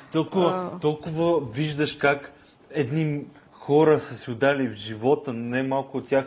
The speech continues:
Speaker 1: умират.
Speaker 2: Буквално, буквално,
Speaker 1: Тестват, а,
Speaker 2: буквално.
Speaker 1: непознати неща на
Speaker 2: Абсолютно.
Speaker 1: собствения си организъм, без да имат,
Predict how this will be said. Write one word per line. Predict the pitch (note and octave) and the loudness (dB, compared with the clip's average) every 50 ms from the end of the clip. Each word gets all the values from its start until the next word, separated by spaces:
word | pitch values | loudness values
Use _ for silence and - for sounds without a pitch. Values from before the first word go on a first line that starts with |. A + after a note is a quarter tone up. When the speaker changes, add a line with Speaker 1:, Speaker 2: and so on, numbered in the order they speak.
| - - | -2 -8
Speaker 1:
умират. | A#2 A2 A2 - - E3+ D#3+ D#3 | -8 -6 -4 2 2 4 6 6
Speaker 2:
Буквално, | D#3 D#3+ F3+ G3 A3+ C#4 D4+ D4 A#3 F#3+ E3+ E3+ D#3 | 6 6 6 6 6 4 4 2 0 -4 -6 -8 -8
буквално, | D#3+ E3+ E3 - D3+ D#3 E3 F#3+ G#3+ G3+ | -6 -6 -4 0 4 6 6 6 6 6
Speaker 1:
Тестват, | F#3 F3 F3 F3+ E3+ F3 - - D3 | 4 4 2 2 2 0 -4 0 2
а, | D3+ D3+ | 2 4
Speaker 2:
буквално. | D3 D3 D3 E3+ F3 F#3+ | 4 4 4 4 6 6
Speaker 1:
непознати | G#3 A#3 B3+ C3+ D3+ - G#3 G3 F#3+ | 4 2 2 2 2 0 0 -2 -4
неща | E3 D3 C#3 C3+ - - - D#3+ | -4 -4 -6 -6 -8 -4 0 0
на | E3 E3+ | 2 2
Speaker 2:
Абсолютно. | D#3+ C#3+ C3 - E3+ E3 F#3 | 0 -4 -6 -2 0 0 0
Speaker 1:
собствения | G3+ G#3+ - G3 E3+ D#3+ D#3 C#3 | 0 -2 -4 -6 -6 -4 -6 -6
си | - - C#3 C3 C3 B2+ A#2+ A#2 - - - _ | -8 -10 -10 -6 -6 -6 -6 -8 -12 -18 -14 _
организъм, | - C#3+ C#3+ B2+ B2 C3+ C#3+ E3 D#3+ F3 D#3+ C3+ | -4 -4 -2 0 -2 -2 -2 -2 -2 -2 -2 0
без | B2 D#3 E3 D#3 | 0 -2 -2 -2
да | D3 E3 | -4 -4
имат, | E3+ E3+ E3 - - - | -4 -4 -6 -6 -10 -18